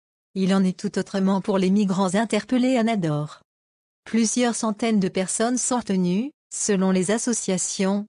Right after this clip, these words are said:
dans plusieurs villes du sud du pays, Essaouira,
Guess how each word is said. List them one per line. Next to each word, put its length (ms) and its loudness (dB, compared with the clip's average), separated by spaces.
dans 300 2
plusieurs 400 -2
villes 280 0
du 120 0
sud 240 -2
du 120 0
pays, 440 0
Essaouira, 840 0